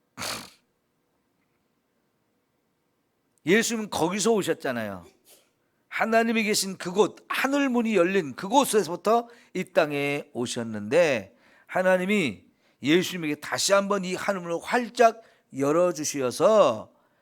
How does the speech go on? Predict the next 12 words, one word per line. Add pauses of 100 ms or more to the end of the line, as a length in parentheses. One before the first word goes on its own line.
(200)
이제부터 (680)
인류를
구원하는
일을
하는 (240)
예수님에게 (140)
성령을 (380)
부어주시고, (540)
"너는
내
사랑하는
아들이다,